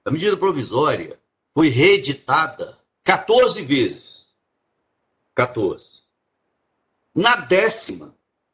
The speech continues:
eles incluíram esse artigo. Só que milhares de segurados, que depois virou lei, depois virou lei, essa, é, é, essa medida provisória virou lei,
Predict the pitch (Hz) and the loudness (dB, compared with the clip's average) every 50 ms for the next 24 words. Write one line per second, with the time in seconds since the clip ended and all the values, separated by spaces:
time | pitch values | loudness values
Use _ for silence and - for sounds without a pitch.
0 | _ _ _ _ _ _ _ _ _ _ _ _ _ - - 208 170 160 233 240 | _ _ _ _ _ _ _ _ _ _ _ _ _ 0 0 0 0 -4 -6 -8
1 | - - 247 254 247 247 254 254 240 - 262 254 - - - - 214 202 - - | -6 -4 -2 0 0 2 2 2 2 2 2 -2 -2 -2 -4 -4 -4 -6 -8 -12
2 | _ - - - _ _ _ _ _ _ _ _ _ _ _ _ _ _ _ _ | _ -20 -20 -20 _ _ _ _ _ _ _ _ _ _ _ _ _ _ _ _
3 | _ _ _ _ _ _ _ _ _ _ _ - - - 226 247 240 - 226 226 | _ _ _ _ _ _ _ _ _ _ _ -4 2 4 4 4 2 -2 -10 -8
4 | 190 190 214 247 240 233 214 202 196 208 226 233 233 233 185 175 156 131 117 - | -6 -4 -4 -4 -2 2 2 4 4 6 4 4 4 2 0 0 -2 -4 -4 -6
5 | - - - - - _ _ _ _ _ - 123 151 165 - - 180 175 151 143 | -10 -10 -14 -18 -20 _ _ _ _ _ -8 -4 -4 -2 2 2 2 2 2 0
6 | 135 131 147 180 190 180 143 117 - - _ - - - - - - _ _ _ | 0 2 2 4 2 2 0 -4 -10 -20 _ -20 -20 -20 -20 -20 -20 _ _ _
7 | _ _ _ _ _ _ _ _ _ _ _ _ _ - 156 156 185 180 - 180 | _ _ _ _ _ _ _ _ _ _ _ _ _ -4 2 2 2 4 4 4
8 | 151 143 143 147 139 127 147 190 190 160 - - _ _ _ _ _ _ _ _ | 4 4 4 4 4 4 4 2 2 2 -2 -6 _ _ _ _ _ _ _ _
9 | _ _ _ _ _ _ _ _ _ _ _ _ _ _ _ _ _ _ _ _ | _ _ _ _ _ _ _ _ _ _ _ _ _ _ _ _ _ _ _ _
10 | _ _ _ _ - - 104 - - 120 117 - 110 104 101 101 95 101 123 147 | _ _ _ _ -4 -4 -4 0 0 -2 -2 0 -2 0 0 0 2 2 0 0
11 | 143 104 87 - - 95 92 - - 101 92 87 - - - 85 90 87 - 87 | 0 -4 -8 -8 -8 -8 -8 -6 -4 -4 -4 -4 -4 -6 -6 -6 -6 -4 -4 -6
12 | 87 87 - - - - 101 90 98 101 92 - 101 95 82 90 90 90 87 80 | -6 -6 -8 -12 -10 -8 -6 -4 -4 -4 -4 -4 -6 -6 -2 -2 -2 -2 -4 -6
13 | 87 87 85 87 82 85 98 127 139 120 | -10 -8 -6 -6 -6 -4 -6 -6 -6 -8